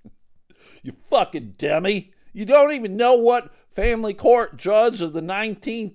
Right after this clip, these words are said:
district who's running for it? Fuck. <laughs> No, I don't. I haven't paid close enough attention.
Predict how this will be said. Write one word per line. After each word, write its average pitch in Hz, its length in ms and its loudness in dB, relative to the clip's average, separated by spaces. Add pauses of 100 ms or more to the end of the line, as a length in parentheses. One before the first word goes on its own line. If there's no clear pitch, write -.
district 214 640 -4
who's 196 280 -4
running 180 500 -4
for 233 280 -2
it? 214 100 -12 (500)
Fuck. - 460 -2 (120)
<laughs> 107 80 -20 (600)
No, 214 220 -6
I 120 60 -8
don't. 143 580 -6 (240)
I 113 140 -10
haven't 160 260 -12
paid 160 260 -12
close 165 360 -12
enough 208 180 -12
attention. - 640 -18